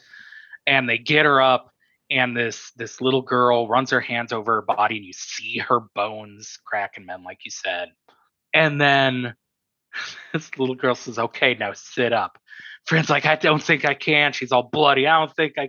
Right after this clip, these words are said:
can." "You can." And she sits up, and so poignantly, so meaningfully, this little girl leans right into her ear and goes,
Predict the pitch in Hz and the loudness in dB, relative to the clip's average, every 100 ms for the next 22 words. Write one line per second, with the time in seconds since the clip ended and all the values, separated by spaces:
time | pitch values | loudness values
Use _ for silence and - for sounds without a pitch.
0 | - 170 160 143 139 _ - - - - | -4 0 2 0 -2 _ -20 -18 -18 -20
1 | - 123 139 139 - 170 160 139 120 110 | -12 -6 -4 -2 0 2 4 2 0 -4
2 | - - - - - 160 - - 147 120 | -6 -6 -10 -6 0 0 0 2 4 4
3 | - _ _ _ _ _ _ _ - 135 | 0 _ _ _ _ _ _ _ 0 0
4 | 127 - _ _ _ _ _ - - - | -2 -10 _ _ _ _ _ -20 -16 -14
5 | - - 180 170 170 170 - - 175 165 | -8 0 4 6 4 2 -4 -2 2 2
6 | 156 147 131 127 123 101 87 _ _ _ | 2 -4 -6 -6 -8 -8 -14 _ _ _
7 | _ _ _ _ - - - - 220 196 | _ _ _ _ -16 -10 -4 2 4 6
8 | 190 185 185 190 180 170 151 - 143 131 | 6 4 4 4 2 0 -4 -2 0 0
9 | 123 131 - 185 175 151 135 147 147 135 | 0 -2 -2 2 4 4 2 2 2 2
10 | 143 160 151 147 139 151 143 143 139 135 | 0 -2 -2 -2 2 4 4 2 2 2
11 | 131 123 123 - 147 135 131 120 113 | 2 0 -4 -4 0 0 -2 -8 -10